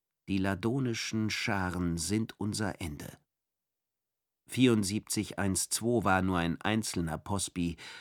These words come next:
ein kleines Rädchen in einem gigantischen Getriebe.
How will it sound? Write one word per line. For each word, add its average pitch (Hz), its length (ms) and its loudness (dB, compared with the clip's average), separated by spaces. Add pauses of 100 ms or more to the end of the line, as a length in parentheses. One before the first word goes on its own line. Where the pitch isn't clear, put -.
(140)
ein - 180 -12
kleines 117 520 4
Rädchen 101 480 0
in - 180 -12
einem 87 340 -2
gigantischen 101 720 0
Getriebe. 90 600 -6